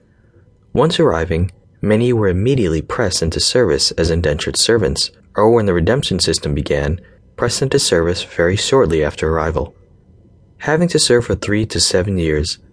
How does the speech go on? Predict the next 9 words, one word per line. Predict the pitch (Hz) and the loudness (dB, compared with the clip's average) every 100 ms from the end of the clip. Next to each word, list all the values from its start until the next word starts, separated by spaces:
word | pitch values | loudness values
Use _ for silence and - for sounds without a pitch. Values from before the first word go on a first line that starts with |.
| _ - | _ -20
sometimes | - 131 127 127 113 - | -4 -4 0 -2 -2 0
more | 135 104 | 2 2
if | 80 | 0
a | 87 | -4
person | 95 90 85 | -2 -2 0
ran | 82 78 | 0 0
away, | 78 92 98 117 110 - - | 0 2 2 0 -6 -20 -12
got | - 82 - | -6 -6 -4
pregnant, | 127 123 82 67 | -2 0 0 0